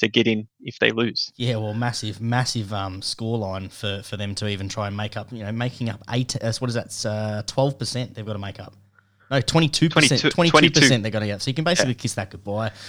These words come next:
Speaker 2: Geelong's
Speaker 1: It's
Speaker 2: gonna
Speaker 1: gotta
Speaker 2: finish
Speaker 1: be over.
Speaker 2: fourth. That's fantastic. But let's talk about the, one of the big stories coming from that, uh, game last night. Not from Geelong's point of view, but from Richmond. Um, a couple of injuries and a couple of key injuries,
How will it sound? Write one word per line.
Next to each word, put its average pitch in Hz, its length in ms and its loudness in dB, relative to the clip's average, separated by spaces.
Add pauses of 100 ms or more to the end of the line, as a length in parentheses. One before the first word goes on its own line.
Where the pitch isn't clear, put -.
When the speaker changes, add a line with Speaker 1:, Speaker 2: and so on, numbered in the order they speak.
(200)
Speaker 2:
Geelong's 147 240 8
Speaker 1:
It's 127 100 6
Speaker 2:
gonna 113 80 4
Speaker 1:
gotta 123 180 8
Speaker 2:
finish 107 100 4
Speaker 1:
be 110 40 4
over. 120 100 6
Speaker 2:
fourth. 120 160 2
That's 120 200 0
fantastic. 113 640 -4
But 120 160 -4 (240)
let's 175 180 -2
talk 233 160 0
about 220 220 -2
the, 151 240 4
one 139 140 2
of 131 40 4
the 120 60 0
big 113 160 0
stories 120 320 4
coming 117 260 0
from 107 220 -2
that, 104 340 -4
uh, 107 220 -2
game 117 260 0
last 117 300 0
night. 104 240 -4 (320)
Not 147 240 2
from 135 180 2
Geelong's 117 380 0
point 110 180 -2
of 98 60 -4
view, 107 100 -2
but 113 140 -2
from 113 220 0
Richmond. 135 400 0
Um, 107 180 -2
a - 20 -14
couple 160 220 -2
of 143 80 -2
injuries 135 500 0
and 117 80 -6
a 113 40 -4
couple 143 240 -2
of 131 100 -2
key 135 300 2
injuries, 117 640 -2